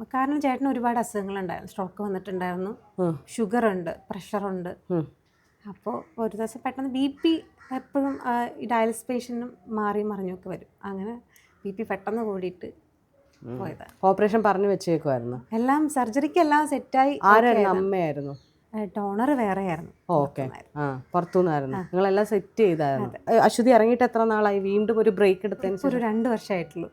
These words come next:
Speaker 2: രണ്ട് വർഷമായിട്ടേ
Speaker 1: അതെ.
Speaker 2: ഉള്ളൂ. ഏ, ഈ തിരിച്ചുവരവില് അശ്വതിക്ക് പഴയ പോലത്തെ ഒരു അശ്വതിനെ കിട്ടുന്നുണ്ടോ, അതോ നമ്മൾ സർവൈവലിന്റെ ഭാഗമായിട്ട് നിൽക്കുന്ന അശ്വതിയാണോ?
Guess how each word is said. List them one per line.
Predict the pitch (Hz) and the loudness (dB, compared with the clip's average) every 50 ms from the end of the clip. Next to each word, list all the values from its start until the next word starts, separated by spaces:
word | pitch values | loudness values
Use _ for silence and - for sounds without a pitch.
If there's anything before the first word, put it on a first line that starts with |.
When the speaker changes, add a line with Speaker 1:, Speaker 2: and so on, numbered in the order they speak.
| - - | 4 6
Speaker 2:
രണ്ട് | 208 214 214 226 | 8 8 8 8
വർഷമായിട്ടേ | 220 202 202 - - - 208 175 160 165 - | 6 6 4 2 2 4 4 4 4 2 -2
Speaker 1:
അതെ. | 165 160 | -2 -2
Speaker 2:
ഉള്ളൂ. | 151 147 147 147 - - - - - 202 | -2 -2 -4 -6 -8 -14 -18 -6 0 2
ഏ, | 208 185 | 2 2
ഈ | 214 240 254 254 254 | 4 2 0 2 2
തിരിച്ചുവരവില് | 269 240 240 240 - - 285 277 277 269 277 277 269 269 247 214 196 196 220 233 220 - _ _ _ _ _ _ _ _ _ _ _ _ - | 2 0 0 -4 -4 -2 2 4 4 6 4 4 2 4 4 4 4 4 4 2 -4 -12 _ _ _ _ _ _ _ _ _ _ _ _ -6
അശ്വതിക്ക് | 208 208 - - 220 233 214 262 | -6 -6 -2 -2 -2 0 0 -2
പഴയ | 254 - 220 202 202 202 208 220 | 2 4 4 4 4 4 4 4
പോലത്തെ | 208 220 214 220 226 220 - 240 | 4 2 2 2 0 -2 -2 -2
ഒരു | 226 214 | -2 -2
അശ്വതിനെ | 208 - - 185 175 196 202 208 | -2 -4 -8 -6 -4 -4 -4 -2
കിട്ടുന്നുണ്ടോ, | - 214 165 - - 196 208 196 185 180 185 180 170 175 170 - _ _ - - - _ _ _ - 185 | -2 -4 -4 -2 -2 -2 0 0 0 0 2 2 2 0 0 -6 _ _ -20 -20 -20 _ _ _ -2 -2
അതോ | 190 190 208 220 220 220 - - | 2 4 4 2 2 -2 -4 -2
നമ്മൾ | 196 208 214 226 | 0 2 2 2
സർവൈവലിന്റെ | 220 - 233 180 175 185 196 214 220 226 233 247 247 247 247 240 | 4 6 6 6 6 6 4 4 6 6 6 2 0 -2 -4 -2
ഭാഗമായിട്ട് | 220 208 196 185 180 185 185 196 190 185 180 180 180 - 185 | -2 0 0 0 0 -2 -4 -4 -2 -2 -2 -4 -4 -2 -4
നിൽക്കുന്ന | 185 180 - 175 175 175 | -4 -4 -2 -2 -2 -2
അശ്വതിയാണോ? | 170 170 - 165 151 147 147 135 127 139 | -2 -4 -6 -8 -6 -6 -6 -6 -8 -12